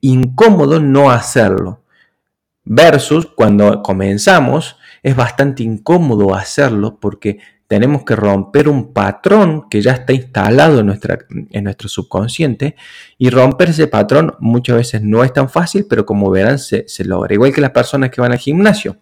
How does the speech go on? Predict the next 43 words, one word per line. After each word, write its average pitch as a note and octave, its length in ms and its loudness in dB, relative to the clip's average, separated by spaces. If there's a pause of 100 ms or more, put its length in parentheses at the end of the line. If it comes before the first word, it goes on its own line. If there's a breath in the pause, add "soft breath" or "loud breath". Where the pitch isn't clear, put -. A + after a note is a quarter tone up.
(640 loud breath)
empiezan D#3+ 680 2
y A#2+ 140 -2
se - 180 -4
tienen C#3+ 360 0
que B2 80 0
acordar A2+ 380 2
todos B2 220 4
los A2+ 100 0
días A#2+ 240 4
de G2+ 100 4
ir E3 540 4 (400)
al G2+ 100 -4
gimnasio, B2 760 0
de G#2 120 2
hacer G2+ 220 -4
la G#2 160 0
ta-, - 180 -2
de, G2+ 140 0
de F#2 480 -2 (880)
ponerse G#2 380 0
una G#2 140 0
alarma A#2 440 2
o G2 60 -4
saber G2+ 380 0
que A#2+ 100 -12
tienen A2+ 280 -4
que C3 140 -8
ir, D3 140 -8 (400 soft breath)
y - 140 0
hay B2+ 120 6
muchas C3 300 0
veces B2+ 260 -2
que A2 80 0
encuentran A2+ 440 0
muchas A#2+ 340 -2
excusas F#3 400 -6
para G2 220 -2
ir E3 280 2
o, G#2+ 80 2
o - 800 -6
no G#2 140 -4
tienen G#2+ 300 -4
ganas, D#3+ 460 0